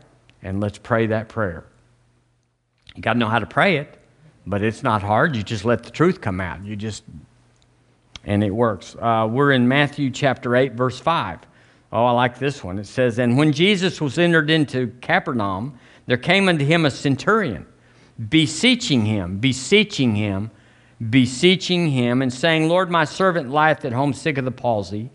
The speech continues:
grievously tormented." And Jesus saith unto him, "I will come and heal him." Let's see, where am I going? Verse eight. The centurion answered and said, "Lord, I'm not worthy that thou shouldst come under my roof,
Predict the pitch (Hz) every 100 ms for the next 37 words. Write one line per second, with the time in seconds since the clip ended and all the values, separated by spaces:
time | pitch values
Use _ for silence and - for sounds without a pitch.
0 | - - - - 123 151 208 226 175 131
1 | 147 143 131 - 165 131 110 120 139 -
2 | - - 139 143 123 214 269 - 143 208
3 | 247 233 175 175 208 185 233 330 233 -
4 | 220 240 233 214 277 302 247 143 90 87
5 | - _ _ _ _ _ _ _ _ _
6 | _ _ _ _ _ _ _ _ _ _
7 | _ _ _ _ _ _ _ _ _ _
8 | _ - 120 120 - 107 107 120 113 104
9 | 98 95 104 147 - 98 82 - - -
10 | _ - - 143 147 180 147 208 240 240
11 | 214 202 240 240 170 131 - 139 120 190
12 | 180 185 214 117 131 175 202 123 104 107
13 | 143 143 139 127 107 - - 160 160 151
14 | 127 123 123 127 156 175